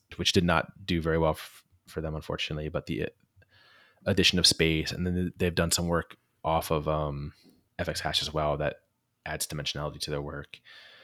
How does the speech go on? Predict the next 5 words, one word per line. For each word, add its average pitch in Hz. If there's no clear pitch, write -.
But 95
still 98
in 90
mostly 110
traditional, 87